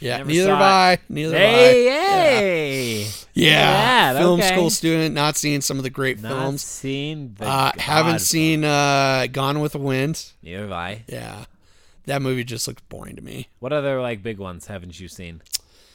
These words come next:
Speaker 1: Uh, Jaws was one of the biggest for me. Um, I purposely didn't see that one until I could actually see it on a big screen. Um, trying to think of some other ones. <sighs> This one's gonna hurt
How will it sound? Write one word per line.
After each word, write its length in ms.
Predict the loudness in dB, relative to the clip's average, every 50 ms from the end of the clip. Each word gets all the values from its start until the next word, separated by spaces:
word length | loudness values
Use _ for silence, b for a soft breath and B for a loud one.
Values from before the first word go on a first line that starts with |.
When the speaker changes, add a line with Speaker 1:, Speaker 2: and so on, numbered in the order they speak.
| b b b b b b -6
Speaker 1:
Uh, 360 | -2 0 2 2 2 2 0
Jaws 400 | 0 2 4 4 6 4 4 2
was 100 | -2 -2
one 160 | -2 -2 -2
of 60 | -2 -4
the 60 | -6
biggest 600 | -6 -4 -4 -4 -2 -4 -4 -4 -6 -6 -8 -10
for 300 | -14 -14 -12 -10 -10 -10 -8
me. 280 | -8 -10 -10 -10 -12 -12
Um, 340 | -12 -10 -10 -10 -10 -10 -6 -4
I 120 | -2 -2
purposely 680 | -2 -4 -8 -10 -10 -10 -10 -10 -10 -10 -6 -6 -6 -6
didn't 280 | -6 -8 -12 -14 -12
see 180 | -12 -12 -8 -6
that 160 | -6 -6 -6 -8
one 340 | -8 -8 -8 -8 -10 -10 b b b b b b b b b
until 320 | -10 -8 -4 -4 -2 -2 -2
I 80 | -4
could 140 | -4 -6 -6
actually 380 | -6 -6 -8 -8 -8 -10 -8 -6
see 280 | -6 -6 -4 -4 -6 -6
it 80 | -8
on 140 | -10 -12 -14
a 40 | -14
big 240 | -14 -16 -14 -10 -10
screen. 380 | -10 -10 -12 -16 -20 -20 -20 -20 b b b b _
Um, 520 | -10 -6 -6 -4 -4 -6 -6 -8 -10 -14 -14 -14
trying 220 | -10 -8 -6 -6
to 40 | -6 -6
think 160 | -8 -10 -8
of 100 | -6 -6
some 200 | -6 -6 -6 -8
other 160 | -8 -8 -8
ones. 200 | -10 -10 -12 -14 B B B B B B B B B B B
<sighs> 340 | B B B B B B B
This 200 | -8 -6 -4 -4
one's 180 | -4 -4 -4 -4
gonna 160 | -6 -6 -6 -6
hurt 360 | -6 -4 -4 -4 -4 -6